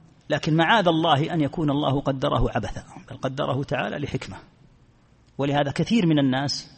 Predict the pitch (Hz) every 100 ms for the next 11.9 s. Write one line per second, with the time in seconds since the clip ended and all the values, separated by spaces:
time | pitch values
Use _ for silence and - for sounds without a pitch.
0 | - - _ _ _ _ _ _ _ -
1 | - - 214 131 - - - - - -
2 | - _ _ _ _ _ _ _ 185 -
3 | - 175 208 160 180 - 180 175 208 202
4 | 160 - - - - - - - _ _
5 | _ _ _ - _ _ _ _ - 156
6 | 220 180 160 160 170 175 156 180 - -
7 | 170 - 147 143 156 123 139 156 139 143
8 | 135 127 - 143 165 143 147 135 156 120
9 | 175 - - 143 175 135 - 127 - -
10 | - - - _ _ _ - 190 156 156
11 | 143 160 175 170 160 - 135 131 131